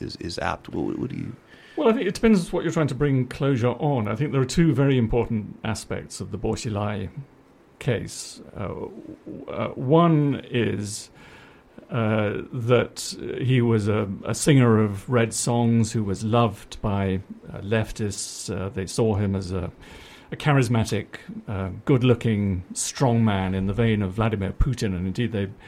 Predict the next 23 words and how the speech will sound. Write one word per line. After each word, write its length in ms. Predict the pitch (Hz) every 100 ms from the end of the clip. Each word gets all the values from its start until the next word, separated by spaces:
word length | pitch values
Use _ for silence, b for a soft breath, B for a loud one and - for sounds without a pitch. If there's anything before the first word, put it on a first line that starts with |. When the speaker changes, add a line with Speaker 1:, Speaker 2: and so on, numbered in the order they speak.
| B B B -
Speaker 2:
uh, 140 | 120 113
often 260 | 143 - 110
made 180 | 104 -
comparisons 600 | 101 120 110 101 95 92
between 520 | 110 - 113 98 90 B B B B B - -
the 100 | 120
two 240 | 113 127 107
men. 500 | 113 113 - 87 98 B B B -
Uh, 500 | - 120 113 107 - - - _ - _ _ - - - - 143
to 100 | 165
the 100 | 151
extent 460 | 160 - 202 160 -
that 280 | 143 -
they 180 | 135 131
have 220 | 120 127
not 520 | 123 139 147 - - - - _ _ _ _ -
n-, 360 | 98 120 123 -
knocked 720 | 131 131 139 127 - - - - 113 - -
the 100 | 127 127
left 380 | 131 117 -
on 120 | 98 -
the 80 |
head, 400 | 92 104 92 98